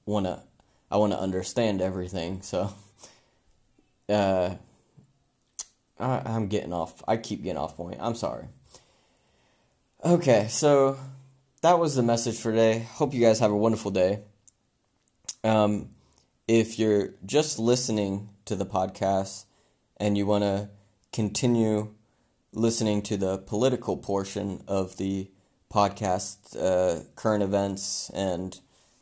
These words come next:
news and stuff, then head over to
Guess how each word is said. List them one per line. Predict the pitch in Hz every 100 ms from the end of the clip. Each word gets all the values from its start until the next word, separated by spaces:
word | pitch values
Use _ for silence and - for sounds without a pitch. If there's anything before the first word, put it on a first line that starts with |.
| _ -
news | 107 110 107 101
and | 98
stuff, | - 104 104 - - - _ _ _ -
then | 104 104 101 101 104 -
head | 113 127
over | 120 110 110
to | 107 - 104 101 101